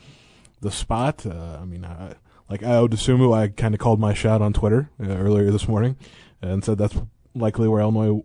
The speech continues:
would wind up, and mostly because there were a, a bunch of, you know, last week's top ten teams that lost, um, in the past week, and, and that included, you know, Texas losing twice, um, Iowa losing twice. So there was room for Illinois to move up, and,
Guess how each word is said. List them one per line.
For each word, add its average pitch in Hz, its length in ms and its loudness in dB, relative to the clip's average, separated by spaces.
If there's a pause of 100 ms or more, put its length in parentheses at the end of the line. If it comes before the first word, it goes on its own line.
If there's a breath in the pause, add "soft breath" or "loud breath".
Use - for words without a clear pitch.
would 202 160 6
wind 95 300 0
up, 98 200 -4
and 127 280 0
mostly 175 300 6
because 113 460 2 (800)
there 110 160 -4
were 110 160 0
a, 95 80 -4 (140)
a - 20 -10
bunch 113 280 -4
of, 98 240 -8 (720 soft breath)
you - 80 -16
know, 87 80 -12
last 113 380 -4
week's 110 220 -4
top 107 180 -2
ten 104 160 -2
teams 98 360 -4
that 90 220 -8
lost, - 460 -8 (720 soft breath)
um, 87 380 -8 (580)
in 101 80 -2
the 95 60 -2
past - 280 -8
week, 90 300 -8
and, 90 220 -8
and 90 140 -8
that 90 120 -8
included, 95 420 -8
you 92 100 -6
know, 87 60 -6
Texas 117 460 -8
losing 110 180 2
twice, 110 540 -2 (340 soft breath)
um, 87 240 -8
Iowa 110 300 2
losing 90 380 -6
twice. 80 320 -6
So 92 260 -6
there 104 140 -2
was 104 280 -4 (380 soft breath)
room 135 340 2
for 123 140 0
Illinois 120 380 2
to - 120 -6
move 110 160 2
up, 139 160 2
and, 123 280 -2